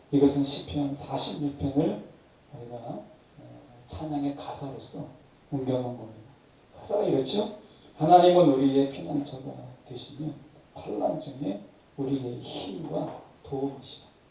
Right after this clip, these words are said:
너희는 가만히 있어 주가 하나님 됨을 알지어다. 열방과 세계 가운데 주가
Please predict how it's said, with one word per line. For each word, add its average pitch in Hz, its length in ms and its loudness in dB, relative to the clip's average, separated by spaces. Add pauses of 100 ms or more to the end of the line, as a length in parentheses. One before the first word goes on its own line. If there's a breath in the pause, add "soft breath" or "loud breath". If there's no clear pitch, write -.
(760)
너희는 - 340 6
가만히 185 480 6
있어 156 260 2
주가 139 380 -4
하나님 143 540 -4
됨을 - 340 -12
알지어다. - 400 -18 (1120)
열방과 127 800 -4
세계 139 340 -6
가운데 143 500 -8 (300)
주가 - 500 -8